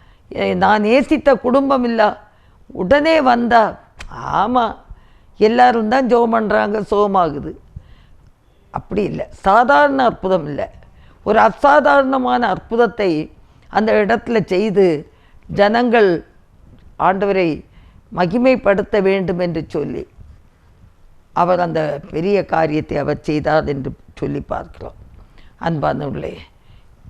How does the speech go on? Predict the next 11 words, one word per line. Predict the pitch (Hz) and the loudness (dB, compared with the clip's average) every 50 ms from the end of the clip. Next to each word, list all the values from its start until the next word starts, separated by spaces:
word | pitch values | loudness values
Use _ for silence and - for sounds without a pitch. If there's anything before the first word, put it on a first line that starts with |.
| - - - - - - - - - - _ _ _ _ _ _ - _ | -20 -20 -20 -20 -20 -20 -20 -20 -20 -20 _ _ _ _ _ _ -14 _
அவரை | - 160 160 151 147 147 | -4 -4 -2 -2 -2 -4
நீங்க, | 147 156 156 151 143 147 143 139 151 147 - _ - - - - - - - - | -4 -4 -6 -6 -6 -6 -8 -8 -10 -14 -18 _ -20 -20 -20 -20 -20 -20 -20 -14
நீங்களும் | - 156 160 160 160 165 165 160 147 143 | -10 -8 -6 -4 -2 -2 -2 -2 -4 -6
விசுவாசிங்க. | - - 165 165 165 165 - - 160 127 127 120 - - - - - _ _ _ _ _ _ _ _ _ - _ _ _ _ - - - - - _ - - - - | -8 -6 -2 0 0 0 0 -4 -10 -10 -10 -8 -8 -10 -12 -12 -18 _ _ _ _ _ _ _ _ _ -20 _ _ _ _ -20 -20 -20 -20 -20 _ -20 -20 -12 -2
அடுத்தது | - 175 214 233 - - - 294 294 277 | 2 2 4 4 2 4 4 2 2 2
பாருங்க, | 190 226 214 208 190 175 185 175 165 147 - - - - _ _ _ _ _ _ _ _ _ _ _ _ _ _ _ _ _ _ _ _ - | 2 4 4 4 4 2 -2 -4 -4 -4 -6 -10 -12 -16 _ _ _ _ _ _ _ _ _ _ _ _ _ _ _ _ _ _ _ _ -4
"அவரே | - 170 175 196 208 220 214 208 185 | -2 0 2 2 4 4 4 4 4
வழியும் | 165 190 196 220 233 240 240 240 240 247 262 285 294 - _ _ _ _ _ _ _ _ _ _ _ _ _ - | 4 4 4 4 2 2 2 2 2 2 2 0 -2 -6 _ _ _ _ _ _ _ _ _ _ _ _ _ 0
சத்தியமும் | 208 202 - - - - 269 262 240 226 240 254 269 269 233 180 | 2 2 0 0 -4 0 2 4 4 4 2 0 0 0 0 0
ஜீவனும்." | 151 208 208 208 185 180 170 151 - - - _ _ _ _ _ _ - - - - - - - - - - - - - - - _ - - - - - _ - - - _ _ _ _ - | 0 0 0 2 2 0 0 -2 -4 -10 -14 _ _ _ _ _ _ -20 -20 -20 -20 -20 -20 -20 -20 -20 -20 -20 -20 -20 -20 -20 _ -20 -20 -20 -20 -20 _ -20 -20 -20 _ _ _ _ -4
யோவான் | 185 202 208 214 214 214 190 180 156 135 | 0 2 2 2 4 2 2 2 0 -4